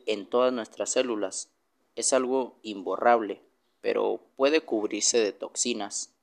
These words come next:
e impurezas de todo tipo. En la lucha contra los gigantes,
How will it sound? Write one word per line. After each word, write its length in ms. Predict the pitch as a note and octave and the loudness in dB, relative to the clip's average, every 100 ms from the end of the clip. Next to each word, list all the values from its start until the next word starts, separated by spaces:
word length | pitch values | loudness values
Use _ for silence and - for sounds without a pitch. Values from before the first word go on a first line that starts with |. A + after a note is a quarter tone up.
| _ _ - | _ _ -2
e 120 | G#2+ | 0
impurezas 640 | G2 G2 G2 G2 G2+ A2+ G2+ | 0 -4 -6 -2 0 0 -2
de 100 | G2 | -4
todo 260 | G2 G2 | -2 -2
tipo. 400 | - C3+ B2+ A2 _ _ _ _ _ _ _ _ - | -2 -6 -4 -6 _ _ _ _ _ _ _ _ -4
En 160 | A#2 | 4
la 80 | A#2 | 4
lucha 300 | A#2+ B2 E3+ | 4 2 0
contra 340 | E3+ D#3+ A2+ | 0 -2 0
los 160 | G#2 G2 | 0 -2
gigantes, 640 | G2 A#2 B2 - G2+ - | -4 2 2 0 -8 -10